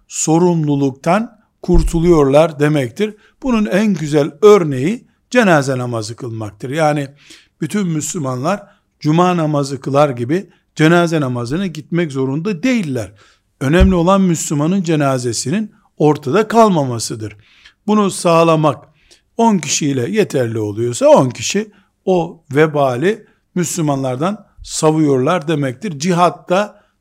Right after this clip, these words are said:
böyle bir görevdir. Mesela cihat çocukların Kur'an-ı Kerim öğrenmesi, Kur'ansız kalmaması şeklinde bir düzeyde ise o zaman Kur'an-ı Kerim bilen bütün Müslümanlar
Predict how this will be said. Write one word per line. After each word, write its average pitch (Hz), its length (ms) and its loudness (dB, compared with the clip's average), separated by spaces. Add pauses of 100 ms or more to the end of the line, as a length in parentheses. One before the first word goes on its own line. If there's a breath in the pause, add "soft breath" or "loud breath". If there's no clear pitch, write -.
böyle 160 340 4
bir 190 200 -6 (120)
görevdir. 165 520 2 (440 soft breath)
Mesela 185 580 -2
cihat 185 520 -6 (1080)
çocukların 165 640 -4 (440 soft breath)
Kur'an-ı 165 460 2
Kerim 165 260 0
öğrenmesi, 117 720 -6
Kur'ansız 156 560 -2
kalmaması 151 720 -2
şeklinde 131 640 -4
bir 123 120 -10
düzeyde 127 500 -2
ise 139 420 -8 (920)
o 165 120 2
zaman 180 300 2
Kur'an-ı 165 440 2
Kerim 160 420 -2 (720)
bilen 165 400 4
bütün 208 240 0
Müslümanlar 139 800 -2